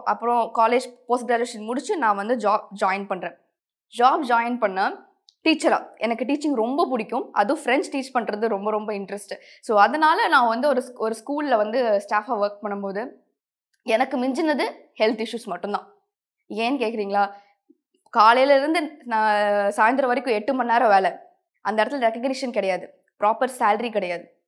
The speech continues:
எதுவுமே இல்ல. அந்-, அப்போ என் மனசு சொல்லுச்சு, "இல்ல, இந்த இடம் உனக்கானது கிடையாது, நீ கண்டிப்பா வேற இடத்துக்கு மாறி போகணும், உன்னோட ட்ரீம் இது கிடையாது," அப்படின்றது.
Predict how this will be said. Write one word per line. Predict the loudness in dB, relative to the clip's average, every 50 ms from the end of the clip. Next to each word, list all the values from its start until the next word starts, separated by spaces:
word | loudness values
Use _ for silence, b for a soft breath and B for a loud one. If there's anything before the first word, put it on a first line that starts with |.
| _ _ _ _ _
எதுவுமே | _ -4 -2 -2 0 0 0 0 0
இல்ல. | -2 -4 -6 -10 -12 -20 _ _ _ _ _ _ _ -2 -2
அந்-, | -2 -2 -4 -8 -4
அப்போ | 0 0 0 0 0 0 2
என் | 2 2
மனசு | 0 0 -2 -2 -2 -2 -2
சொல்லுச்சு, | -2 -2
"இல்ல, | -4 -6 -4 -2 -2
இந்த | -2 -2 -4 -2 0 0
இடம் | 2 2 2 2 2
உனக்கானது | 0 -2 -2 -4 -4 -4 -4 -6 -6
கிடையாது, | -6 -6 -4 -4 -6 -6 -8 -10 -14 _ _ _ _ _ _ _ _
நீ | -10 -8 -8 -4
கண்டிப்பா | -2 0 0 0 -2 -2 -2 -2
வேற | 0 0 0 0
இடத்துக்கு | 0 -2 -4 -6 -8 -8 -6
மாறி | -6 -4 -4 -4 -4
போகணும், | -4 -4 -4 -4 -4 -6 -12 -18 _ _ _ _ _ -8
உன்னோட | -6 -4 -2 0 2 4 4 6 6 8 6 6 6 4 -2
ட்ரீம் | -2 0 0 2 2 0
இது | -2 -4 -4
கிடையாது," | -2 -2 -2 0 2 0 0 0 0 0 0 0
அப்படின்றது. | -4 -6 -8 -8 -8 -10 -10 -10 -10 -12